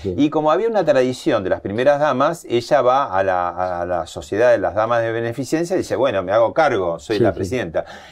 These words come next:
Speaker 2: Y le dicen, "No, no porque sos muy joven". Entonces dice, "Bueno, lo resuelvo porque la pongo a mi madre",
Speaker 1: Sí,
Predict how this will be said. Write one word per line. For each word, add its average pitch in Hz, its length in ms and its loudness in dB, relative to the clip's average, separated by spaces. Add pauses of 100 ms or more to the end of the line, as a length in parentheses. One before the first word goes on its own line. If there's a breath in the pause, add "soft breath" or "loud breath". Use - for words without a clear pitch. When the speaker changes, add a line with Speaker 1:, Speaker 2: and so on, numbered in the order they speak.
Speaker 2:
Y 127 120 0
le 147 80 4
dicen, 156 340 -2
"No, 151 320 2 (100)
no 165 320 0
porque 123 220 -2
sos 123 340 -6
muy 117 220 -4
joven". 87 480 0
Entonces 127 400 -4
dice, 120 200 -4
"Bueno, 123 240 0
lo 107 120 2
resuelvo 143 580 -2
porque 98 180 -4
la 90 140 0
pongo 107 200 -2
a - 20 2
mi 98 140 -4
madre", 87 320 0
Speaker 1:
Sí, 82 160 0